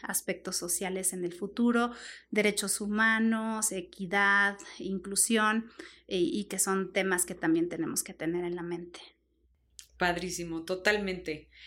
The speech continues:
Speaker 2: Jessica, muchas gracias por habernos acompañado en este episodio de Análisis Viva A S G.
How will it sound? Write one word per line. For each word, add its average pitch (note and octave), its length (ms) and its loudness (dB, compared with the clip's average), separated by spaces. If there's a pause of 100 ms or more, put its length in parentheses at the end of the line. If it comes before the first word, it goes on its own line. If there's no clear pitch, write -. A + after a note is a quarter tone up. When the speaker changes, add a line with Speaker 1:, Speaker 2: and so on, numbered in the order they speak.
(220)
Speaker 2:
Jessica, B3 380 8
muchas B3+ 400 2
gracias A3+ 340 2
por F#3 140 2
habernos F3+ 340 0
acompañado E3 800 -4
en F3 120 -6
este F3 200 -4
episodio E3+ 480 -2
de E3 80 -4
Análisis E3 480 -6
Viva D#3+ 360 -4
A E3+ 120 4
S D#3+ 200 0
G. - 360 -12